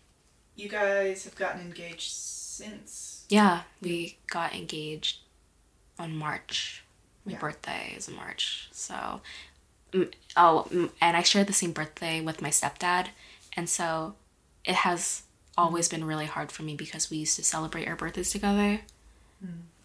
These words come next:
Speaker 2: Um, and it was, like, our special day, and we would just, like, ditch the family and do s-, just, like, hang out together all the time. So since I cut him off, it's always been, like, really hard.
Speaker 1: Mm.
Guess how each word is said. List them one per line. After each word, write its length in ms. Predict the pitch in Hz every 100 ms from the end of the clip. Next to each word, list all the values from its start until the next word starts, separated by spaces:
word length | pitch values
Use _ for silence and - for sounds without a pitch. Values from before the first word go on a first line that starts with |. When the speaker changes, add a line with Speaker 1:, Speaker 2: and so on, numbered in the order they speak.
| -
Speaker 2:
Um, 160 | 175 165
and 120 | 175
it 60 |
was, 180 | 175 175
like, 240 | 165 160 - -
our 260 | 165 165 165
special 380 | - 151 - 165
day, 460 | 160 156 156 165 - _
and 80 | 175
we 80 | 160
would 160 | 156 160
just, 180 | -
like, 180 | 160 156
ditch 240 | 156 - -
the 80 |
family 360 | 170 151 151 160
and 140 | 156
do 60 | 151
s-, 200 | 147 - - 202 190 -
just, 140 | - -
like, 100 | 156
hang 220 | - 147
out 160 | 147 -
together 520 | - - 151 - 69
all 120 | 82
the 60 | -
time. 400 | - - 190 202 - _ _ _ _ _ _ _ _
So 680 | - - 170 160 156 156 156 - _ -
since 220 | - 175
I 60 | 170
cut 220 | - 170
him 140 | 180
off, 460 | 160 156 160 - - - - -
it's 140 | 170 160
always 180 | 160
been, 180 | 156 147
like, 160 | - -
really 680 | 95 87 - - - 202 - _ _ _ -
hard. 600 | - - - 78 71 247 - - - 190
Speaker 1:
Mm. 260 | 180 170